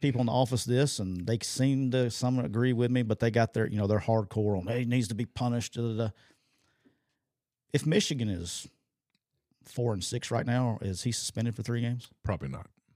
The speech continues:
Speaker 1: So then it goes back to, so we're saying the reason that he's being suspended is, has nothing to do with the punishment. It's because his team is undefeated.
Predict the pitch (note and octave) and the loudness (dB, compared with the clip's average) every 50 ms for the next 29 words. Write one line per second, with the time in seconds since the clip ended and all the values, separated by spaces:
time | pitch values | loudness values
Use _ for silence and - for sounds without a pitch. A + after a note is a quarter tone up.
0 | _ _ _ _ _ _ _ _ _ _ _ _ _ _ _ - - - A#2+ A#2 | _ _ _ _ _ _ _ _ _ _ _ _ _ _ _ -8 -2 0 2 2
1 | A2+ G#2 A2 C#3+ D#3 C3+ A2+ B2 A#2+ A#2 G#2+ G2 G2 G#2+ G#2+ G#2+ - - - A2+ | 4 4 4 2 2 2 2 2 2 2 2 0 0 2 2 0 0 -2 -4 -2
2 | G#2 G2+ G2 F#2+ F#2 G#2 - - B2 G#2+ G#2+ G#2 - - C3+ C#3 C#3+ C3 A#2 G#2+ | -2 -2 -2 -4 -6 -6 -2 -2 0 0 0 -2 -2 0 0 2 2 2 0 0
3 | G2 G2+ G2+ A#2+ C#3 C#3+ A#2+ A2+ A#2 A2 - G2 A#2 A#2 G2 F#2 G#2 A#2+ A#2 A2+ | -2 0 2 4 4 4 4 0 -2 -2 -2 -2 -2 -2 -4 -4 -4 -2 -2 -2
4 | G#2+ G2+ F#2+ F2+ - - G#2+ - - - E3+ D#3+ B2 G#2+ G2+ G#2 F#2+ F#2+ - B2 | -2 -4 -6 -6 -8 -8 -8 -6 -4 -2 -2 0 0 0 -2 -2 -4 -2 -2 -2
5 | G#2 F#2 - C3+ B2+ - A#2+ G#2+ G#2+ G2+ G2 C3 B2+ G#2+ D#2 E2 - - - D#3+ | -2 0 2 2 2 2 0 -4 -4 -2 0 0 0 0 -2 -6 -10 -4 -4 -2
6 | D#3 B2 - - - G#2 F#2+ - - - G#2+ - A#2+ A2+ G2 G2+ F#2 - - A#2+ | -2 -2 -4 -6 -8 -8 -8 -10 -8 -8 -4 -2 -2 -2 -2 -4 -6 -6 -4 -4
7 | A2 G2+ E2+ G2+ G2+ F2 F2+ - A2+ A2 F#2 - - | -4 -4 -4 -4 -6 -6 -6 -6 -6 -6 -8 -10 -14